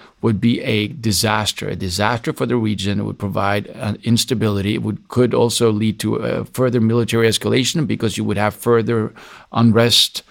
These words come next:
uh, amongst, uh, you know, the various populations.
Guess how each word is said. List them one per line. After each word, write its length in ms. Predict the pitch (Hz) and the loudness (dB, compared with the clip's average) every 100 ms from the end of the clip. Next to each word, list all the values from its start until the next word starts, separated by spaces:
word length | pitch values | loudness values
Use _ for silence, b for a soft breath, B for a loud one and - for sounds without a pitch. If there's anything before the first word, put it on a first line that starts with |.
| B B B | B B B
uh, 340 | - 110 107 110 | -2 2 2 2
amongst, 480 | 123 113 104 - - | 4 4 4 0 -4
uh, 180 | - 92 | -4 -2
you 200 | - 107 | -2 0
know, 100 | 104 | 0
the 80 | 98 | 0
various 280 | 107 110 | 2 0
populations. 840 | - 104 117 131 131 139 127 113 | 0 -2 2 2 2 0 2 0